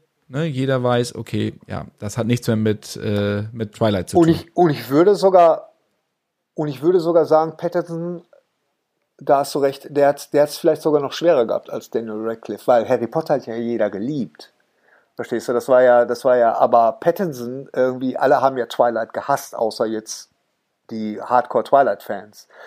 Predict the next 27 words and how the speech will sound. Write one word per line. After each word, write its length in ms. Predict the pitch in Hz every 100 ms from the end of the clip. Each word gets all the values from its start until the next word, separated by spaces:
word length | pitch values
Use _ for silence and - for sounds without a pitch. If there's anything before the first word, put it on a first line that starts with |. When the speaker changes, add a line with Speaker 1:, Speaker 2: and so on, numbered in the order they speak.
| - - - -
Speaker 2:
Ja, 140 | 113 123
und, 420 | - 127 127 131
äh, 220 | 131 127
ich 120 | 123
glaub, 280 | 147 151 165
der 160 | 151 165
hat's 120 | 170
sogar 200 | 156 143
noch 200 | 131 175
schwerer 440 | - 135 120 120 123
gehabt. 320 | 113 127 -
Und 140 | 131
ich 100 | 123
weiß 200 | 135 147
auch 140 | 156 131
noch 120 | 131
meine 320 | 123 120 156
Reaktion, 540 | 123 110 - 139 120 123
als 160 | 120
ich 120 | 120 -
gehört 320 | 120 120 120
hab, 140 | 123
dass 140 | 120 -
der 140 | 113
jetzt 220 | 113 -
Batman 340 | - 135 131 113
spielt. 460 | - 113 104 117